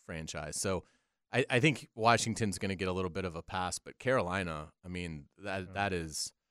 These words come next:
Speaker 1: that is, boy, that is a tough job to walk into with that owner.
Speaker 2: It'll be interesting to see the way all these play out. Um, of these,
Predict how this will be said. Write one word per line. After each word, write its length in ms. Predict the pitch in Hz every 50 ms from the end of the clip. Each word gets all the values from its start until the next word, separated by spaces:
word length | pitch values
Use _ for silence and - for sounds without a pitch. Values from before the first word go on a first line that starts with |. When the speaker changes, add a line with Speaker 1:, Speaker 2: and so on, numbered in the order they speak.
| _ _ _ _ _ _ _
Speaker 1:
that 120 | 104 104 92
is, 140 | 90 80 -
boy, 300 | _ - 92 92 87 82
that 160 | 82 82 82
is 120 | 78 73 80
a 60 | 73
tough 260 | - - - 80 -
job 260 | - 85 78 76 73 80
to 40 | 78
walk 240 | 82 80 78 - 87
into 300 | 82 80 76 - 80 78
with 140 | 78 -
that 180 | - 80 82 82
owner. 320 | 82 80 78 78 76 - _ - -
Speaker 2:
It'll 160 | 117 120 123
be 160 | 110 123 127 143
interesting 400 | 139 127 - - - 135 120 117
to 80 | 104
see 140 | - - 120
the 80 | 110 101
way 120 | 101 101
all 160 | 95 95 98
these 200 | 92 95 95 -
play 260 | - - 98 90 87
out. 200 | 87 85 85 85 - -
Um, 300 | 117 120 117 113 117 113 - _ 139
of 240 | 156 196 185 156 135
these, 460 | 135 113 107 110 127 131 - -